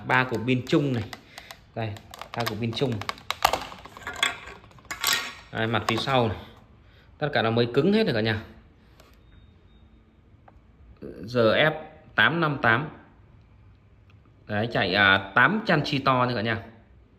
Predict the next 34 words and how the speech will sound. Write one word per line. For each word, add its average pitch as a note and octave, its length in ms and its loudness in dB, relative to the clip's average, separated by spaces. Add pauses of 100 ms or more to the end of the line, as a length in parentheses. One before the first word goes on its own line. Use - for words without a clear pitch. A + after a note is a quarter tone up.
(960)
Made D3+ 180 -2
in C#3+ 120 0
Japan A#2+ 380 0
này. G#2+ 80 -8 (800)
Mặt A2 140 -2
phía A2+ 80 -4
sau B2 260 0
này G#2 120 -4
mới A#2 200 0
cứng D3+ 180 2
hết A3+ 80 0
này. D3+ 120 -4 (880)
Từ A#2 100 -6
ngọn A2 120 0
ốc D3 180 6
con C3+ 120 0
vít D#3 140 0
này. A#2 140 -8 (380)
Các D3+ 140 -2
cái E3 80 -2
chấu C#3+ 220 6
pin E3 180 6
là G#2+ 380 4
bao F#2+ 440 2
mới D3 280 6
cho F#3+ 60 0
cả A#2 80 -2
nhà B2 180 -2
nha. A#2 160 -4 (600)
Chấu A#2+ 180 0
pin C#3 160 -2
là A#2 60 -2
mới A2 220 2
lắm. A3+ 140 2